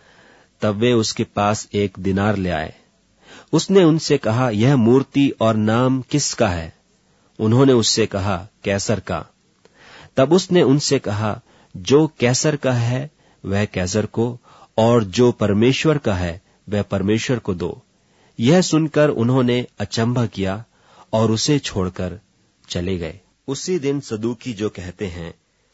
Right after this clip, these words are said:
कि मरे हुओं का पुनरुत्थान है ही नहीं, उसके पास आए और उससे पूछा कि, "हे गुरु, मूसा ने कहा था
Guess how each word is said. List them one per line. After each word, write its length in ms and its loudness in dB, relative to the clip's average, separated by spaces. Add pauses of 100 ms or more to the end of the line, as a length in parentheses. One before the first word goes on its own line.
कि 100 -4
मरे 320 0
हुओं 260 0
का 180 -2
पुनरुत्थान 800 -2
है 160 -2
ही 180 0
नहीं, 340 -4 (400)
उसके 300 -2
पास 460 -4
आए 220 -2
और 200 -2
उससे 260 -2
पूछा 480 -10 (480)
कि, 100 -2
"हे 200 2
गुरु, 280 2
मूसा 340 2
ने 160 2
कहा 260 -4
था 300 -8